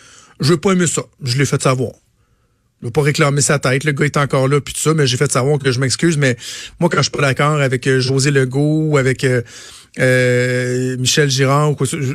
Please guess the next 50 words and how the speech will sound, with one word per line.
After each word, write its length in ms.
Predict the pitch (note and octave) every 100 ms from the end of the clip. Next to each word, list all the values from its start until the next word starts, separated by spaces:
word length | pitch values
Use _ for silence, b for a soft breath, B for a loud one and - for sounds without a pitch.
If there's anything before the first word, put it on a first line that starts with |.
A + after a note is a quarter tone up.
| -
où 280 | C3 D#3+
ça 120 | C3 C#3+
va 100 | D3+
m'arriver 280 | D3+ C3+ E3
de 80 |
répondre, 540 | D3+ D3 C#3 D3 D#3+ D#3
d'écrire, 380 | C#3 C3+ C#3+ D3
ou 80 |
avec 80 | C#3
Mathieu 240 | C#3+ - C#3
Bock-Côté, 580 | C#3+ - C#3 B2+ D#3
mais 200 | D3+ C3+
je 100 | B2+
garde 180 | B2+ D#3
en 140 | D3 A2
tête 260 | D#3 E3
qu'on 180 | C3+ A#2+
travaille 320 | - A#2+ D3+
dans 100 | D#3
la 40 | C#3+
même 220 | D3+ D#3
boîte, 300 | C3+ B2 -
là. 120 | E3+ B B B B B B
Il 80 | A#2+
y 40 |
a 60 | D3+
moyen 400 | D3+ D3 D3+ D#3+
de 120 | C#3+
dire 220 | B2+ C#3+
les 160 | C#3 B2+
choses 320 | - D3 C#3
sans 220 | - C3+
tomber 340 | B2 C3 B2 C#3
dans 160 | C3
l'insulte 720 | B2+ B2+ A2+ - C#3+ D3+ - b b b b
et 100 | C#3+
la 140 | C3 A#2+
facilité. 680 | C3+ - C3+ A#2+ - A#2 -
Donc, 220 | B2 B2
tu 120 | -
sais, 60 | F#3+ B B
est-ce 180 | E3 -
que 80 | F#3+
ça, 180 | -
c'est 140 | A3+ D#3+
de 60 |
la 100 | D3
censure 680 | C3 C#3+ B2 - D#3+ F3 F3 E3+ b b b b -
de 60 |
pas 380 | A#2 E3+ F3 F3